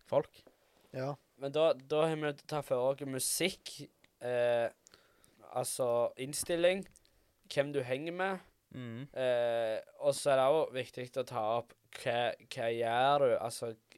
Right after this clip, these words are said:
Speaker 3: handling. Hvordan behandler du
Speaker 2: Ja.
Speaker 3: andre?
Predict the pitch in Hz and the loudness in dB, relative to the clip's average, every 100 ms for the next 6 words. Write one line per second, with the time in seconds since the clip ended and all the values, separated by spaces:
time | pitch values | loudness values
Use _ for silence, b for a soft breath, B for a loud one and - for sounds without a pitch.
0 | - 147 120 95 90 120 135 143 - _ | -4 -2 -2 -4 -14 -4 -2 -2 -10 _
1 | _ _ _ _ _ _ - 139 135 - | _ _ _ _ _ _ -8 -4 -2 -2
2 | 127 131 143 139 135 113 131 123 139 | 0 0 -2 -2 0 0 -2 2 2